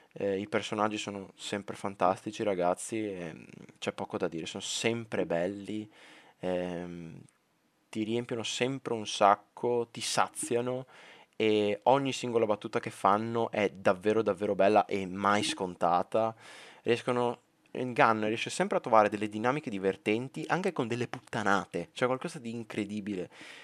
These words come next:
c'era una scena che c'era Drax disteso sul divano e da lì fino ai futuri cinque minuti gli hanno rotto i coglioni, è stato veramente bellissimo, eh, sono delle dinamiche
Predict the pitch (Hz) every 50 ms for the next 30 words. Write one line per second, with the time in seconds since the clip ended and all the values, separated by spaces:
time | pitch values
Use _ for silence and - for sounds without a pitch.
0 | - - - - - - 160 156 151 143 127 - - 151 151 151 139 123 - 131
1 | 113 107 - 107 117 127 - - - 123 104 104 98 - - 123 123 110 107 -
2 | - 110 107 117 110 110 107 107 110 110 120 123 127 - _ _ - - _ _
3 | _ _ _ - 120 117 113 113 110 107 98 90 113 - 117 120 120 117 127 135
4 | 139 143 143 143 165 - _ _ _ _ _ _ - - - - 131 131 131 120
5 | 113 113 113 110 107 - _ _ _ - - - - - - - - - - -
6 | - - - 127 - 143 143 123 - - 127 120 - 143 143 131 - 113 110 107
7 | - - 127 127 - _ _ _ - - - - - - - - - - - _
8 | _ _ _ _ - - - _ _ _ _ - - _ - 113 117 120 120 110
9 | 117 120 - - - - 135 123 113 101 104 101 98 110 120 123 120 117 110 110
10 | - 123 - - - - - 107 107 - 120 113 113 127 147 160 160 127 113 -
11 | 123 110 107 104 110 107 - - - - 143 135 139 135 135 127 110 92 98 104
12 | 104 101 101 - - - _ - - - 214 196 135 117 117 123 117 123 135 139
13 | 131 110 101 98 98 98 - - 101 -